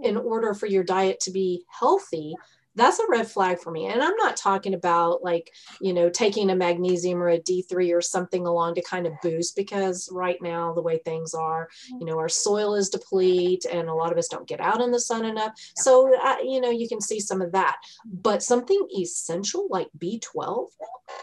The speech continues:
Speaker 1: I mean, that's crazy. That's, like, super <laughs> essential, you know?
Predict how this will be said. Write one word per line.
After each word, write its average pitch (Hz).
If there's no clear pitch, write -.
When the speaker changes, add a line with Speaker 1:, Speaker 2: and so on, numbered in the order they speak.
Speaker 1:
I 220
mean, 202
that's 440
crazy. 427
That's, 480
like, 392
super -
<laughs> -
essential, 208
you 180
know? 190